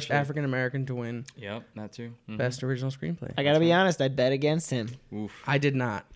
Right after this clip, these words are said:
Speaker 2: I actually, I
Speaker 3: I
Speaker 2: actually put Get Out for Best Picture.
Speaker 1: Thought Molly's
Speaker 3: you?
Speaker 1: game, huh?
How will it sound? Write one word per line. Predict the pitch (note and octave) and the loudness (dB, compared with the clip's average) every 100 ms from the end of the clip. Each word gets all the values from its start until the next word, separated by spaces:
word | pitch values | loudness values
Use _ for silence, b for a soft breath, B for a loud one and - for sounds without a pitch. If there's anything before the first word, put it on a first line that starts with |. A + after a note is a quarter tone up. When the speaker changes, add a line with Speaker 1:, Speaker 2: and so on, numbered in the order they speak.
| - | 0
Speaker 2:
I | C3+ | 4
actually, | C#3+ D3 | 6 6
I | C#3+ | 8
Speaker 3:
I | |
Speaker 2:
actually | E3 C3+ G#3 | 6 6 2
put | D#3+ | 4
Get | C#3 C3 | 4 2
Out | B2 | 0
for | C3 | -2
Best | A#2+ B2+ | -4 -2
Picture. | C#3+ C3+ - - _ - | -4 -6 -8 -12 _ -6
Speaker 1:
Thought | A2+ G#2 | -4 0
Molly's | A2 A#2+ D3 | 0 2 2
Speaker 3:
you? | |
Speaker 1:
game, | D3+ F#2+ F#2+ | 2 -2 -4
huh? | G2+ | -8